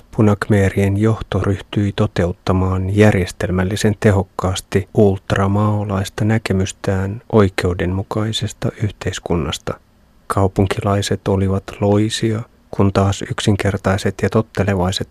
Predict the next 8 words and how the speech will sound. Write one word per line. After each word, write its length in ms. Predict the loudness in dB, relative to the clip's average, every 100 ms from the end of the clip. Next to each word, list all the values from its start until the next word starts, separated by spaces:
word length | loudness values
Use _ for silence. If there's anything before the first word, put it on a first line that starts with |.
| -6
maatyöläiset 1040 | 0 2 2 0 0 0 0 0 -2 -6 -8
olivat 560 | -2 2 2 2 -2 -10 2
puhtaita 600 | 2 2 -2 -6 -4 -2
ihmisiä. 720 | -4 -6 -10 -8 -8 -10 -12 _ _ _ _ _ _ _ 0
Virkamiesten 760 | 0 2 2 2 2 -2 0 2
ja 120 | 2
sotilaiden 720 | 0 0 0 0 0 0 0
lisäksi 520 | -2 -2 -4 -6 -6